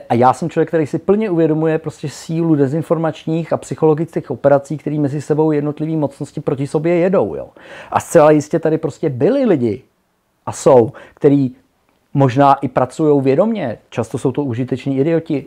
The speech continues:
nevědomně pro cizí mocnost a snaží se tady nějakým způsobem rozložit, eh, západní společnost zevnitř, jo. Ale jako tohle to teda, to mě opravdu, to jsem opravdu jako nečekal. A setkalo se s, nás s tím jako spousta lidí.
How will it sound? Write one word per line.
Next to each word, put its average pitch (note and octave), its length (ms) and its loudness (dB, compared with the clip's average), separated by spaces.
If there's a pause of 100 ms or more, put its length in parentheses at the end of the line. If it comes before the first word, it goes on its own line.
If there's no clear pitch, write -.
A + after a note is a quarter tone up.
nevědomně F#3+ 540 2
pro - 140 -6
cizí C3 340 -4
mocnost B2+ 540 -2
a B2 80 -8
snaží C3 320 -2
se C3+ 100 -4
tady C3+ 200 0
nějakým B2+ 360 -4
způsobem C#3+ 480 -2
rozložit, B2+ 520 0 (340)
eh, C3 120 -2 (200)
západní C3+ 420 2
společnost C3 420 -4
zevnitř, D3+ 460 -2
jo. F#2+ 120 -10 (420)
Ale A2 220 0
jako A2 240 -4
tohle B2 260 -2
to E3 160 -14
teda, D#3+ 200 0
to D#3 120 -4
mě D#3 140 0
opravdu, D#3+ 560 -2
to C#3 120 -8
jsem E3+ 200 -2
opravdu E3 360 0
jako F#3+ 200 -2
nečekal. C#3+ 680 -4 (720)
A B2+ 300 6
setkalo D#3 480 0
se E3 160 -6
s, - 240 -14
nás D#3 420 0
s - 220 -14
tím E3+ 300 -2
jako D#3 220 -2
spousta A#2+ 800 0
lidí. A2 440 -4